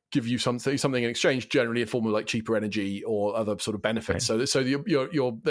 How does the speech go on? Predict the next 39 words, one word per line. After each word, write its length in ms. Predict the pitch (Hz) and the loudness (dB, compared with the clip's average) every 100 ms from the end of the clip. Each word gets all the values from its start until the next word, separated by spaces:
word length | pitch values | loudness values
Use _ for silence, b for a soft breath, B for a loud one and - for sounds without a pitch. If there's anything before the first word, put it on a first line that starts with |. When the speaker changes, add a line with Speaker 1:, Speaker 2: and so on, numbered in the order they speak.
| 135 | -2
Speaker 1:
so 160 | - 147 | 0 0
it's, 220 | 147 - 165 - - | 0 -4 -6 -10 -6
people 240 | 151 139 135 | -2 2 4
are 120 | 135 | 4
able 180 | 147 123 | 2 0
to 60 | - | 0
sort 120 | 131 | 0
of 60 | 120 | 2
volunteer 480 | 131 120 - 131 | 2 0 0 0
for 220 | 110 85 85 | 0 -2 -4
it, 80 | - | -2
and 160 | 123 | -2
it 140 | 117 - | 0 -2
becomes, 480 | 139 143 131 117 - | 0 2 2 -2 0
and 80 | 143 | 0
it's, 120 | 139 190 | 0 0
apparently 340 | 165 165 143 | 2 2 0
it's 100 | 123 | 0
much 240 | 139 - 143 | -4 -2 -2
easier 240 | 127 113 | 0 0
to 40 | 107 | 0
deal 200 | 123 107 | 0 0
with 100 | 107 | 0
nowadays. 360 | 98 95 95 | -2 -2 -2
They 60 | 104 | -2
sort 140 | 113 | -2
of 120 | 104 - B B B B | -4 -6 B B B B
have 160 | - 110 | -10 -4
found 320 | - 117 117 | 0 0 2
ways 260 | 110 107 107 | 2 2 2
around 440 | 110 120 110 104 | 2 2 0 -2
the 80 | 101 | -2
so-, 220 | - 113 | -2 -2
societal, 600 | 107 104 117 101 110 101 - 107 | -2 -2 0 -2 -2 -4 -6 -8
societal 460 | 113 120 104 104 | -2 -2 -2 -2
and 120 | 101 | -2
political 440 | 113 110 - 95 101 _ - | -4 -6 -6 -6 -8 _ -8
issues 400 | - - 101 92 | -6 -4 -4 -4
involved. 420 | 95 92 87 - | -4 -2 -4 -8